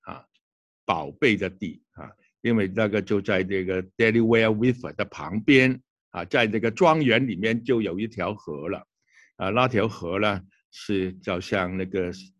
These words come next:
诗篇一百二十六篇所讲的，去到那边呢，是可以伏流的，从，呃，从，呃，从上面下来，然后又，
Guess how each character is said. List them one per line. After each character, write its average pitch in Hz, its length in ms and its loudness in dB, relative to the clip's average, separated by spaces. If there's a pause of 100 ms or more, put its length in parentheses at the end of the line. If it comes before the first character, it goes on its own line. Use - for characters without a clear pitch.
(120)
诗 - 220 2
篇 127 260 4
一 131 60 2
百 107 200 0
二 123 120 2
十 120 160 -2
六 131 220 4
篇 117 340 0
所 110 260 -4
讲 95 400 -4
的， 90 200 -4 (400)
去 - 160 2
到 151 160 8
那 156 160 6
边 151 240 6
呢， 147 160 4
是 127 140 2
可 131 120 2
以 127 60 6
伏 123 280 -2
流 113 260 0
的， 110 160 0
从， 127 320 -6 (380)
呃， 104 140 2
从， 123 340 0 (120)
呃， 127 180 2
从 123 260 2
上 156 260 4
面 147 160 6
下 131 260 4
来， 104 240 4
然 117 200 2
后 131 140 2
又， 127 200 0